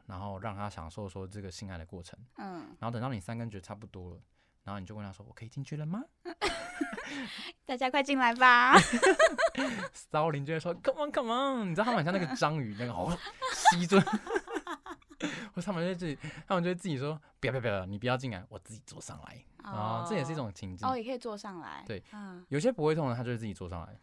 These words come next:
Speaker 1: 他就自己磨一磨，
Speaker 2: 哦。
Speaker 1: 自己上来，他就自己就开始，然后就，就很像你们一般异性恋后面的事情就很像。
Speaker 2: 哎，那你，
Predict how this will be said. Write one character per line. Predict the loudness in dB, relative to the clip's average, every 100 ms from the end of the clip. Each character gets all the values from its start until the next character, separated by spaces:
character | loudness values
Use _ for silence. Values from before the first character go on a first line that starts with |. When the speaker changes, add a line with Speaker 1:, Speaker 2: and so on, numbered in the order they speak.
| -10
Speaker 1:
他 | -2
就 | -2
自 | 0
己 |
磨 | 0 0
一 |
磨， | -2
Speaker 2:
哦。 |
Speaker 1:
自 | -2
己 | -4
上 | -6
来， | -6
他 | -6
就 |
自 | -8
己 | -8
就 | -8 -8
开 | -8
始， | -8 -12 -20 -18 -12
然 | -10
后 | -8
就， | -8 -10 -12
就 | -6 -2
很 | -2
像 | 0 -2
你 |
们 | -2 -6
一 |
般 | -6 -4
异 |
性 | -4
恋 | -4 -6 -8 _ -6
后 | -4
面 | -2 -4
的 | -6
事 | -10
情 | -12 -12
就 | -14 -12
很 | -12
像。 | -14 -16 -18 _ _
Speaker 2:
哎， | -6 -4
那 | -4
你， | -6